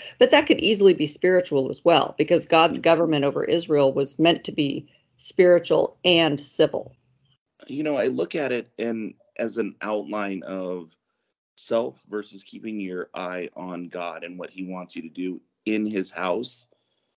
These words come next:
Speaker 2: and how he wants you to take care of those, you know, when you're in a leadership position and your focus should be on, on the things he outlined, you know, strengthening them, feeding them, keeping them safe, you know, and sometimes I think that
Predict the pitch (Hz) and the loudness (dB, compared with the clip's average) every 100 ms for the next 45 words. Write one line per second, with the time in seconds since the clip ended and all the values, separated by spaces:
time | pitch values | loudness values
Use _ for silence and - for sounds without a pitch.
0 | _ _ 107 101 92 101 104 101 101 101 | _ _ -4 -4 -4 -6 -4 -4 -6 -8
1 | 101 95 95 92 98 - - 104 104 85 | -8 -6 -6 -6 -8 -8 -8 -4 -4 -4
2 | 85 80 92 90 90 87 - - _ _ | -6 -6 -4 -4 -4 -8 -12 -18 _ _
3 | _ _ _ _ _ _ _ 117 98 98 | _ _ _ _ _ _ _ -4 -2 -2
4 | 101 101 98 95 92 98 95 - - 98 | -2 -4 -4 -6 -4 -6 -6 -8 -10 -8
5 | 92 110 - 98 - 92 87 87 90 98 | -8 -8 -8 -8 -8 -8 -8 -10 -6 -6
6 | 95 98 - 87 87 60 82 82 80 _ | -6 -8 -10 -10 -8 -8 -8 -10 -12 _
7 | _ _ _ _ 101 104 98 117 117 - | _ _ _ _ -6 -4 -4 -4 -8 -8
8 | 107 - 120 - 101 90 82 82 98 92 | -10 -8 -8 -8 -10 -10 -10 -8 -6 -8
9 | - 123 120 113 98 90 87 80 80 - | -8 -8 -8 -8 -8 -8 -10 -10 -12 -8
10 | 123 117 104 92 90 82 71 - 127 120 | -2 0 0 -2 -4 -6 -10 -10 -10 -6
11 | 110 101 98 123 117 - _ _ _ _ | -4 -4 -4 -2 -2 -4 _ _ _ _
12 | _ _ - 131 135 135 - 110 - 143 | _ _ -4 -2 0 -2 -4 -6 -6 -8
13 | 151 - 110 95 98 98 90 95 110 117 | -6 -8 -8 -6 -8 -8 -10 -10 -8 -6
14 | 117 _ 101 90 85 | -8 _ -4 -4 -8